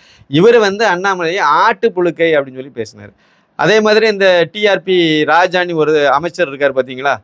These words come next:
வைப்பாட்டிக்கு பிறந்தவர். அப்படிதான் நமக்கு சொல்லணும். நீங்க எப்படி சொல்றீங்களோ, அதே லாங்குவேஜ்ல உங்களுக்கு சொன்னா தான் புரியும்.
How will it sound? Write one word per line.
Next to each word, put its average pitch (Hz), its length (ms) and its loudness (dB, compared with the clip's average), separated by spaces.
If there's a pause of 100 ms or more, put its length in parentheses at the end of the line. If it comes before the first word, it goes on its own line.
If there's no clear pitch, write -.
(280)
வைப்பாட்டிக்கு 185 520 0
பிறந்தவர். 117 440 -4 (840)
அப்படிதான் 165 280 0
நமக்கு 165 320 0
சொல்லணும். 117 160 -4
நீங்க 156 260 -2
எப்படி 151 300 2 (120)
சொல்றீங்களோ, 160 380 0
அதே 180 240 2
லாங்குவேஜ்ல 165 440 0
உங்களுக்கு 156 280 -4
சொன்னா 135 220 -8
தான் 135 160 -8
புரியும். 107 280 -20